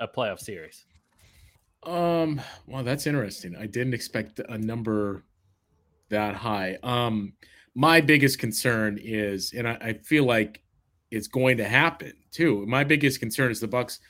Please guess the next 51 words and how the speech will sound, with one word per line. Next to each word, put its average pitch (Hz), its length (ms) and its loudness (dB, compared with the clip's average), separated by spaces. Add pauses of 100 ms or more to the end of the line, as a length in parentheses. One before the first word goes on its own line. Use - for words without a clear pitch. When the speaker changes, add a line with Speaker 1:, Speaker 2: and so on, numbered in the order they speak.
(380)
Speaker 2:
are 127 80 -4
gonna 143 240 4
finish 143 280 0
second 127 320 0
and 110 120 -2
get 120 160 -2
the - 40 -2
Nets 104 540 -6
in 113 520 -4
the 113 120 -12
first 117 340 -8
round 113 220 -2
of 110 60 -6
the - 120 -18
playoffs. 117 500 2 (640)
Um, 113 580 -2 (580)
look, 120 280 0
I, 101 120 -14 (140)
I 117 40 -4
think 156 220 -2
we 127 180 2
talked 123 300 -2
about 113 200 -2
it 104 100 -4 (160)
a 110 80 -12
week 120 300 -6
or 127 60 0
so 104 280 -4
ago 98 500 -6 (200)
on 104 200 -6
this 95 160 -8
show, 123 440 2
but, 101 360 -4 (100)
uh, - 40 -20 (260)
Philly 185 460 8
is 127 120 2
clearly 131 440 2
ducking 107 440 -6 (200)
Brooklyn. 104 420 -6
That 117 120 0
I 123 80 4
think 131 240 0
there's 110 160 -4
been 123 200 0
a 110 60 -2
lot 123 360 2
of 110 160 -2
gamesmanship 113 680 -2
and 104 120 -10
posturing 110 580 -4
already, 117 540 0